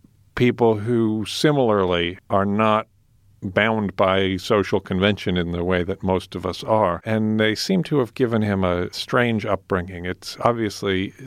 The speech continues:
um, we're not really in a position to talk about the etiology of his personality disorder or anything like that. But, um, it, it does seem like,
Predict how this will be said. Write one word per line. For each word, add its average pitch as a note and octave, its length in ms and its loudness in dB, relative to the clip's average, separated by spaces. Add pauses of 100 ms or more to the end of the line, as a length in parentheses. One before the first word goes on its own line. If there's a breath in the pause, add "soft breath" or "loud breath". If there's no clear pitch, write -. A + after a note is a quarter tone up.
(140)
um, F#2+ 360 -2
we're G#2+ 120 2
not A2+ 140 4
really G#2+ 200 4
in F#2 60 -2
a F2+ 40 -2
position F#2+ 560 -4
to F#2+ 180 -6 (380)
talk - 300 0
about F#2 260 -4
the - 120 -10
etiology F#2 800 0
of E2+ 180 -6
his - 460 -6 (360)
personality F2+ 600 0
disorder F#2 540 -2
or E2+ 220 -6
anything F2 320 -8
like E2+ 220 -10
that. F#2 340 -2
But, - 340 -2
um, G2 300 2 (640 loud breath)
it, - 260 0
it G2 160 2 (720)
does A2+ 240 4
seem G#2 320 0
like, F2+ 420 0